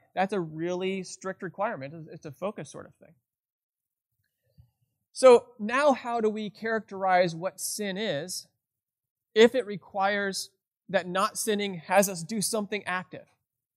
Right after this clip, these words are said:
serving, seeking, and focusing? Well, um, I'm gonna try to make sense of this. And one way is to think li-, pretty literally. Uh, sin, the Greek word for that is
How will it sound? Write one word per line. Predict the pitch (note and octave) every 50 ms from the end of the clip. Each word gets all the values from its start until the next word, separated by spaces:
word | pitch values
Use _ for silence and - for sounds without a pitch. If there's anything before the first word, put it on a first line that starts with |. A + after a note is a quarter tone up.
| _ _
serving, | - - - F3+ F3 F3 E3 E3+ D3+ C#3 C3
seeking, | - - - E3+ E3+ E3 - D#3 C#3+ C3+
and | B2+ B2
focusing? | - - D3 D#3+ E3 - C3+ - - - - _ _ _ _ _ _ _ _ _ _ _ _ _ _ _ _ _ _ _ _ _ _ _ _ _ _ _ _ _ _ _ _ -
Well, | F#3 F#3+ G3+ A#3 C#4 D4 - - - _ _ _ -
um, | F3+ F3 E3 D#3+ - _ _
I'm | F3+ F#3+
gonna | G3+ G#3+ A#3 A3+
try | - - B3 A3+
to | A3 G3+
make | G3 G3 F#3 -
sense | - G#3+ G3+ F#3+ E3 -
of | D#3 C3+
this. | - F3+ A#3 A3+ - - - - _ _ _ _ _ _ _ _ _ _ _ _ _ _ _ -
And | F#3 F#3 F3+ F3 F3 - _ _ _ _
one | - G3 F#3 A#3 C4+ C#4 A#3
way | G3 E3+ E3+ F3+ G3+
is | G#3 - -
to | -
think | E3+ - - F#3+ F#3 F#3 F#3 - - _ _ _ _ _ - - _ _ _ _
li-, | E3+ E3 F#3+ G#3+ A3 A3+ A#3 G#3+ G#3 - -
pretty | - C4 C#4 B3 A3
literally. | G#3 G#3+ G#3+ F#3 F3 C#3 - - - - _ _ _ _ _ _ _ _ _ _ _ _ - - _ _ -
Uh, | F3+ E3+ E3 D#3+ - - _ _ _
sin, | - - - - C4+ C4 A3+ F#3+ G#3 B3 C#4+ - _ _ _ _ _ -
the | F#3
Greek | D#3 F3 E3+ G#3 A3 -
word | A3 G#3+ G3+
for | - G3+ F#3
that | F3 F3 F#3
is | F#3+